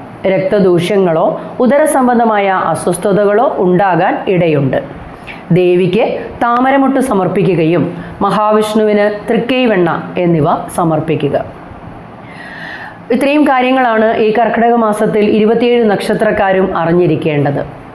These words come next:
ചൊവ്വ കന്നിയിലേക്ക് രാശി മാറുമ്പോൾ ചൊവ്വയും ശനിയും പരസ്പര ദൃഷ്ടി ചെയ്യുന്നുണ്ട്. ആ സമയത്ത് കുറച്ച് ശ്രദ്ധ ചെലുത്തി മുന്നോട്ട് പോകുന്നത് നന്നായിരിക്കും. അഗ്നിമാരുത യോഗമുള്ള സമയമാണ്.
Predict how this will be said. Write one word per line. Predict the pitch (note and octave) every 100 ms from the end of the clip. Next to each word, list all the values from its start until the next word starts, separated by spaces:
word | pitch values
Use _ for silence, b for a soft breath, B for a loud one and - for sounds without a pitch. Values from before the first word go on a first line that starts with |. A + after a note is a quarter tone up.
| - - -
ചൊവ്വ | A#3 A#3 A#3 A#3 A3+ A3+
കന്നിയിലേക്ക് | A3 A3 A#3+ A3+ G#3+ A3
രാശി | G#3 G3 -
മാറുമ്പോൾ | G#3+ G3 F#3 F3+ G3 - - B B -
ചൊവ്വയും | B3+ C4 C4+ C#4
ശനിയും | C#4 A3+ A3 F#3+ - - - -
പരസ്പര | G#3+ G#3+ G#3 A#3+
ദൃഷ്ടി | A#3 F#3+ - A3+
ചെയ്യുന്നുണ്ട്. | F3+ E3 D3+ C#3+ C3 - - B B B B B B
ആ | A#3 D4
സമയത്ത് | C4 A#3 A#3 A#3 A#3 A#3+ - -
കുറച്ച് | B3+ B3+
ശ്രദ്ധ | C4+ A#3+ G3 B3+
ചെലുത്തി | A3+ G#3 G3+
മുന്നോട്ട് | G3+ F#3+ F#3 F#3
പോകുന്നത് | F#3+ F#3 E3+ F3 F3 E3+ E3+ F3
നന്നായിരിക്കും. | E3 D3+ D3+ D3 C#3 C3+ - - - - F3+
അഗ്നിമാരുത | F3 F3 G#3 G3+ F3 F3 F3
യോഗമുള്ള | E3+ D#3+ D#3+ F3 D3+ E3 - -
സമയമാണ്. | E3+ D3 D3 C#3 C#3